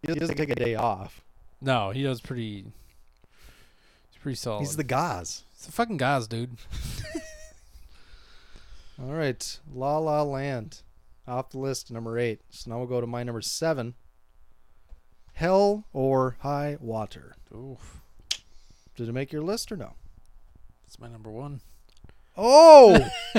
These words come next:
Speaker 2: <laughs>
Speaker 1: shit! I yield
Speaker 2: Top-
Speaker 1: the floor to you, sir.
Speaker 2: No, I fucking loved Hell or High Water.
Speaker 1: <laughs>
Speaker 2: Uh, so Hell or High Water, directed by David Mackenzie, stars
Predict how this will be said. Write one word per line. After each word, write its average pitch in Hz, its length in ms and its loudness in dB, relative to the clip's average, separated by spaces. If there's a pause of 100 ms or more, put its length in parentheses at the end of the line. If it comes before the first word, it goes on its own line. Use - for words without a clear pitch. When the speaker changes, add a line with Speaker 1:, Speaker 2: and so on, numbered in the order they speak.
Speaker 2:
<laughs> - 380 -14
Speaker 1:
shit! 247 680 2 (1000)
I 143 420 -4 (300)
yield 190 340 6
Speaker 2:
Top- - 20 -6
Speaker 1:
the 175 100 4
floor 185 260 2
to 170 80 0
you, 170 200 -2
sir. 147 400 -6 (260)
Speaker 2:
No, 185 540 -6 (120)
I 151 160 -2
fucking 131 380 -6
loved 127 240 -6
Hell 117 200 -6
or 104 100 -8
High 104 120 -6
Water. - 480 -4
Speaker 1:
<laughs> - 40 -18 (760)
Speaker 2:
Uh, 101 460 -8 (1040)
so 135 100 -2
Hell 160 200 2
or 202 80 8
High 196 160 6
Water, 180 480 4 (560)
directed 123 300 -6
by 127 360 -2
David 135 320 -6
Mackenzie, 185 760 -4 (440)
stars 117 880 -4